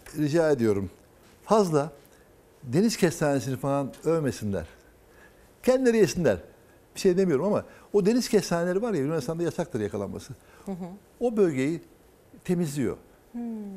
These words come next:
Speaker 1: Yani, e, musilajla deniz aslında kendisi mücadele ediyor. Midyeler de öyle mesela.
Speaker 2: Evet.
Speaker 1: Bölge bölge yapmak lazım. O midyelere hiç dokunmamak lazım. E, deniz temizlemede midyenin,
Speaker 2: Hı hı.
Speaker 1: kabuklu deniz ürünlerinin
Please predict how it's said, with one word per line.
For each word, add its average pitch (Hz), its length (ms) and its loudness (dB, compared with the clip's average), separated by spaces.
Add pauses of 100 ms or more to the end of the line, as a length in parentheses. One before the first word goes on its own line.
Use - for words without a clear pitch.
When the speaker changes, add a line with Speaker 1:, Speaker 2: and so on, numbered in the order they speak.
Speaker 1:
Yani, 160 260 0 (520)
e, 131 400 0
musilajla 202 720 2 (260)
deniz 180 200 0
aslında 160 340 -2
kendisi 160 340 -2
mücadele 131 460 2
ediyor. 131 240 0
Midyeler 202 440 4
de 175 60 2
öyle 123 120 2
mesela. 101 320 -8 (540)
Speaker 2:
Evet. 185 300 -8
Speaker 1:
Bölge 180 300 4
bölge 185 200 4
yapmak 185 420 0
lazım. 139 340 0 (240)
O 202 80 4
midyelere 196 300 4
hiç 202 140 -4
dokunmamak 147 540 2
lazım. 95 260 -2 (1160)
E, 110 220 -4 (320)
deniz 185 220 -2
temizlemede 160 560 0 (300)
midyenin, 160 540 2 (220)
Speaker 2:
Hı 220 60 -4
hı. 175 140 -4
Speaker 1:
kabuklu 151 360 -2
deniz 160 220 2
ürünlerinin 131 440 0